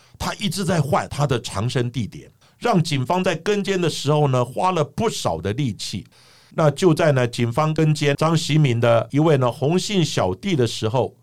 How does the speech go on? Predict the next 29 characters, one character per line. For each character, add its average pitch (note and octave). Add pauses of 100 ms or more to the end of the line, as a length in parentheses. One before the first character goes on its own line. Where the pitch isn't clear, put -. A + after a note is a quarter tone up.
(140)
才 B2
发 D#3+
现 D#3
了 A#2+
集 B2
团 G#2
呢， G#2 (140)
落 F#3+
脚 F2
的 F#2
据 D3+
点。 D2 (460)
他 C#3
们 B2+
换 C3+
到 C3
了 A#2
高 D#3
雄 A2
大 C#3
寮 F2
的 F#2+
一 F3
间 D#3
铁 C#3+
皮 G#2
屋 E3+
里 B2+
面。 A2+